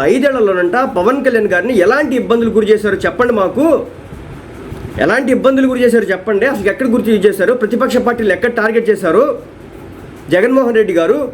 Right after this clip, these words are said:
అని చెప్పేసి శిల్పా రవిచంద్రారెడ్డి గారు అడుగుతున్నారు. ఈయన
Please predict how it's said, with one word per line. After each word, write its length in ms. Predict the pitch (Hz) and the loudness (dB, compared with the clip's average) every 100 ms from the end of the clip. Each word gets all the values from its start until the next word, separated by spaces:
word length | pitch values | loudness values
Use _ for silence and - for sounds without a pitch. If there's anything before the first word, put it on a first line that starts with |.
| - | -4
అని 160 | 190 262 | 0 2
చెప్పేసి 680 | 247 240 220 254 196 220 247 - - - | 2 2 0 -2 0 -2 -4 -12 -10 0
శిల్పా 360 | 254 262 269 | 0 2 0
రవిచంద్రారెడ్డి 720 | 240 226 220 208 208 196 185 | 2 0 0 0 0 0 0
గారు 220 | 196 220 | 0 0
అడుగుతున్నారు. 560 | 208 175 208 226 208 127 - - - - - | 0 2 0 2 0 -2 -8 -16 -16 -14 -2
ఈయన 480 | 190 269 240 208 247 | 2 2 2 0 -4